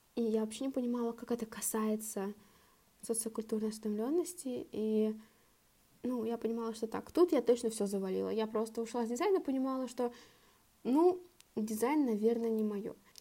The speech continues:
Ну, я надеялась, что, наверное, общество я написала более-менее хорошо, чтобы попасть хотя бы на гум. И как раз-таки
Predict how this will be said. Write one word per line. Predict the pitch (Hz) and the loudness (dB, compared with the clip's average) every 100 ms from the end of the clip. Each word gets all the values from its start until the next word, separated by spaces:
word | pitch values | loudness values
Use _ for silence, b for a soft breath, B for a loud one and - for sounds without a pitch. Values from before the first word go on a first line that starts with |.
| B B B _ - | B B B _ 0
Ну, | 320 | 2
я | 269 247 | 2 2
надеялась, | 233 240 220 220 | 4 4 2 -2
что, | 220 233 | -4 -4
наверное, | 226 233 285 320 277 | -2 0 0 0 0
общество | 262 254 - - | -2 -4 -12 -8
я | 233 | -8
написала | 226 - 240 240 | -6 -6 -4 -2
более-менее | 226 330 330 269 247 233 214 208 | 0 2 2 0 0 0 0 -2
хорошо, | 208 220 226 220 - 392 403 | -4 -6 -6 -6 -2 0 0
чтобы | 370 - 240 233 | -2 -2 0 0
попасть | 226 262 302 | -2 -6 -6
хотя | 226 226 226 | -4 -2 -2
бы | 220 | 0
на | 220 | 0
гум. | 214 196 190 B B B B B B B - | 2 0 0 B B B B B B B -2
И | 285 285 | 2 2
как | 262 | 2
раз-таки | 247 240 240 233 226 | -2 -2 -6 -4 -4